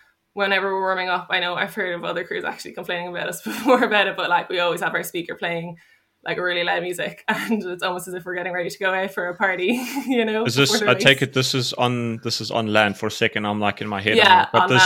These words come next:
Speaker 1: land, we do, like,
Speaker 2: I've
Speaker 1: a
Speaker 2: got
Speaker 1: land
Speaker 2: this
Speaker 1: warm-up.
Speaker 2: image of you guys in the boat warming up, and there's just tunes pounding
Speaker 1: A
Speaker 2: on the
Speaker 1: boombox <laughs>
Speaker 2: warm-up."
Speaker 1: on my
Speaker 2: I was like,
Speaker 1: shoulder.
Speaker 2: "That's, that's unorthodox. <laughs> I don't think I've seen a crew do that."
Speaker 1: <laughs> If we could do that, we would do that, to be <laughs> honest.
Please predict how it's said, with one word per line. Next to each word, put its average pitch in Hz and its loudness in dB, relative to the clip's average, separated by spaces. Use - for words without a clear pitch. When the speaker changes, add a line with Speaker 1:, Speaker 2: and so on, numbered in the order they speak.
Speaker 1:
land, 175 -4
we 185 -2
do, 175 -4
like, 175 0
Speaker 2:
I've 190 6
Speaker 1:
a 180 2
Speaker 2:
got 147 8
Speaker 1:
land 160 8
Speaker 2:
this 139 4
Speaker 1:
warm-up. 147 8
Speaker 2:
image 139 6
of 123 4
you 123 2
guys 123 8
in 127 -2
the 123 0
boat 113 4
warming 113 2
up, 104 2
and 110 -4
there's 110 -2
just - -8
tunes 127 -2
pounding 120 0
Speaker 1:
A 220 4
Speaker 2:
on - 6
the - 0
Speaker 1:
boombox 214 6
<laughs> - -
Speaker 2:
warm-up." - 2
Speaker 1:
on - -2
my 262 6
Speaker 2:
I 254 10
was 233 8
like, - 10
Speaker 1:
shoulder. 277 4
Speaker 2:
"That's, 277 6
that's 151 10
unorthodox. 151 6
<laughs> 143 12
I 147 12
don't 196 8
think - 8
I've 254 6
seen 170 -2
a 208 2
crew 156 6
do 135 2
that." 120 2
Speaker 1:
<laughs> 135 0
If 247 2
we 339 0
could 285 4
do 277 -2
that, 220 4
we 208 0
would 202 0
do 214 0
that, - -2
to 214 -10
be 233 -2
<laughs> - 2
honest. - -4